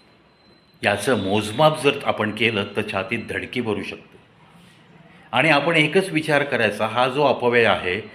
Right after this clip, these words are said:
हा आपण वैयक्तिक लाईटचा करतो का, वैयक्तिक विजेचा अपव्यय असा होईल असं आपण वागतो का? आपण आपल्या घरात एका खोलीतून दुसऱ्या खोलीत जाताना लाईट, पंखे चालू ठेवतो का? आता हे सुद्धा चालू ठेवणारी काही मंडळी आहेत,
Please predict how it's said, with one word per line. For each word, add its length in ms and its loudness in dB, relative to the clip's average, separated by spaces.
हा 220 0
आपण 260 -2
वैयक्तिक 720 0
लाईटचा 400 2
करतो 400 -4
का, 160 0
वैयक्तिक 600 -4
विजेचा 520 -2
अपव्यय 360 -2
असा 240 -4
होईल 340 -4
असं 200 -2
आपण 220 -2
वागतो 520 0
का? 180 -6
आपण 280 0
आपल्या 340 2
घरात 460 2
एका 220 0
खोलीतून 460 -2
दुसऱ्या 440 -4
खोलीत 240 -6
जाताना 600 0
लाईट, 360 2
पंखे 300 -2
चालू 320 2
ठेवतो 420 -2
का? 200 2
आता 180 0
हे 260 4
सुद्धा 320 2
चालू 300 4
ठेवणारी 380 2
काही 160 2
मंडळी 380 2
आहेत, 260 0